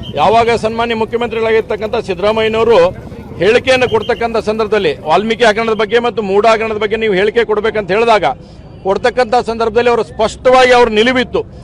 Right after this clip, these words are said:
ಯಾವುದೇ ಕಾರಣಕ್ಕೂ ಕೂಡ ಅಲ್ಲಿ ನಾಗೇಂದ್ರ ಅವರನ್ನ ಮತ್ತು ಅಧ್ಯಕ್ಷರನ್ನ, ಶಾಸಕರನ್ನ ಯ-, ಹೆಸರು ತಗೊಳ್ಳಿಲ್ಲ. ನಾವು ಅವಾಗೂ ಕೂಡ ಪ್ರತಿಭಟನೆ ಮಾಡಿದ್ವಿ. ಇದರಲ್ಲಿ ಹಂಡ್ರೆಡ್ ಪರ್ಸೆಂಟ್ ಇನ್ವಾಲ್ವ್‌ಮೆಂಟ್ ಅವ್ರದ್ದು ಇಬ್ಬರದ್ದು ಇದೆ, ನೀವು ಅವ್ರ ಹೆಸರು ಸೇರ್ಪಡೆ ಆಗ್ಬೇಕಂದಾಗೂ ಕೂಡ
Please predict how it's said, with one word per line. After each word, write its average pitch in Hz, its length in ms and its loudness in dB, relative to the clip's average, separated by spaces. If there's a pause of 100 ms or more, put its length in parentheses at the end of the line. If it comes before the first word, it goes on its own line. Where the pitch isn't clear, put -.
(200)
ಯಾವುದೇ 214 360 4
ಕಾರಣಕ್ಕೂ 233 440 0
ಕೂಡ 247 180 2 (800)
ಅಲ್ಲಿ 208 200 2
ನಾಗೇಂದ್ರ 240 460 2
ಅವರನ್ನ 247 300 4
ಮತ್ತು 254 380 2
ಅಧ್ಯಕ್ಷರನ್ನ, 226 600 2
ಶಾಸಕರನ್ನ 226 640 0 (580)
ಯ-, 151 180 -6
ಹೆಸರು 220 340 2
ತಗೊಳ್ಳಿಲ್ಲ. 247 320 6 (460)
ನಾವು 202 180 2
ಅವಾಗೂ 254 400 6
ಕೂಡ 269 180 2
ಪ್ರತಿಭಟನೆ 247 440 0
ಮಾಡಿದ್ವಿ. 240 320 0
ಇದರಲ್ಲಿ 240 420 2 (560)
ಹಂಡ್ರೆಡ್ 233 340 2
ಪರ್ಸೆಂಟ್ 247 340 -2
ಇನ್ವಾಲ್ವ್‌ಮೆಂಟ್ 247 500 0
ಅವ್ರದ್ದು 220 220 2
ಇಬ್ಬರದ್ದು 220 260 -2
ಇದೆ, 247 280 4
ನೀವು 226 220 0
ಅವ್ರ 220 120 2
ಹೆಸರು 202 260 0
ಸೇರ್ಪಡೆ 226 360 0
ಆಗ್ಬೇಕಂದಾಗೂ 220 640 0
ಕೂಡ 247 160 0